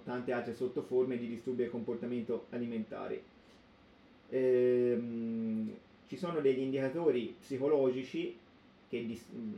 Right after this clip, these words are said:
si ritrovano, mm, ricorrentemente nei disturbi del comportamento alimentare. Il primo è quello dell'insoddisfazione corporea,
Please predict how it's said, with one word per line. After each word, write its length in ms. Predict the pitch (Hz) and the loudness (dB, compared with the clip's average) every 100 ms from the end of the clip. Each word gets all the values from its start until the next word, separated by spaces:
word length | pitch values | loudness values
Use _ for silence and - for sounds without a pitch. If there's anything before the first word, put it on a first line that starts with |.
| 92 - | -10 -16
si 180 | - 123 | -8 -6
ritrovano, 960 | 120 131 156 127 117 113 113 110 104 101 | -4 2 4 4 0 -4 -6 -8 -10 -8
mm, 340 | 107 107 104 | -8 -8 -6
ricorrentemente 760 | 123 120 117 127 131 143 131 117 | -4 -2 2 2 0 -4 -4 -4
nei 100 | 117 | -6
disturbi 380 | 110 147 135 123 | -6 -4 0 0
del 80 | |
comportamento 580 | 123 117 - 131 135 120 | 0 -2 -2 0 -2 -2
alimentare. 600 | 127 160 160 123 123 131 | -2 -4 -2 0 2 4
Il 240 | 131 113 123 | 2 0 -8
primo 360 | - 139 135 123 | -6 -4 -2 -2
è 40 | |
quello 220 | 131 123 | 0 0
dell'insoddisfazione 920 | 120 117 113 120 120 - 117 - 127 | 0 -2 -4 -6 -8 -6 -6 -4 -2
corporea, 640 | 113 120 - 117 117 139 | -2 -2 0 2 4 2